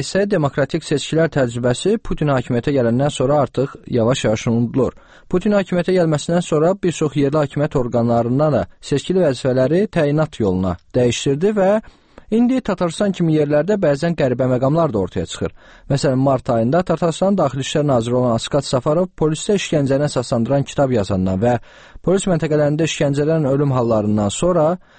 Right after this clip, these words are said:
istefaya getməli olmuşdu. Amma sonradan təkrar seçilən, üçüncü dəfə seçilən Putin onun vəzifəsini daha da böyütdü. Bu təyinatın üstündən az keçib, amma Tatarstanda yenə də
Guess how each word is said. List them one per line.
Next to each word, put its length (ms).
istefaya 400
getməli 440
olmuşdu. 520
Amma 380
sonradan 600
təkrar 380
seçilən, 560
üçüncü 400
dəfə 240
seçilən 460
Putin 320
onun 240
vəzifəsini 540
daha 280
da 140
böyütdü. 520
Bu 60
təyinatın 500
üstündən 400
az 100
keçib, 300
amma 340
Tatarstanda 800
yenə 400
də 200